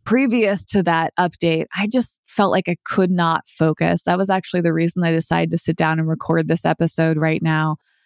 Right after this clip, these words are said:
I don't feel like I can focus on anything other than Evie. And that's so frustrating. It's two o'clock on a Wednesday. And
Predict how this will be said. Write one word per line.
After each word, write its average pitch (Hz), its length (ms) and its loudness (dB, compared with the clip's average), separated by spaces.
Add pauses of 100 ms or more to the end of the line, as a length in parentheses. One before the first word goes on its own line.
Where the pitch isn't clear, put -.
(120)
I 165 520 0 (220)
don't 180 200 2
feel 185 160 0
like 180 140 2
I 170 80 0
can 175 180 -2
focus 175 320 0
on 170 160 0
anything 170 460 -2
other 175 340 0
than 214 200 0
Evie. 226 580 0 (200)
And 175 240 2
that's - 160 -4
so 175 380 0
frustrating. 180 880 0
It's - 280 -4
two 170 260 0
o'clock 170 460 0 (380)
on 175 140 2
a 160 100 2
Wednesday. 175 720 0 (280)
And 165 460 0